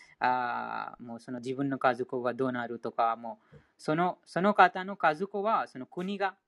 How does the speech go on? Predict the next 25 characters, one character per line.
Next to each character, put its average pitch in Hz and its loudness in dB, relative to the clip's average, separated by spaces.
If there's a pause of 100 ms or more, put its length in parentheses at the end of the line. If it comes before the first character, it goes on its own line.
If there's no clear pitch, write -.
(100)
扱 135 -10
い 117 -12
ま 107 -18
す。 - -20
そ 160 -2
れ 165 0
と 165 -10
同 170 2
じ 170 -6
よ 170 -6
う 170 -8
に、 233 -6 (460)
え 123 -6
ー、 - -18
こ - 0
の、 175 6
あ、 110 -2 (640)
思 - 0
考 220 10
な 208 10
る 208 4 (260)
政 143 0
府 - -18
で 113 -6
す。 - -18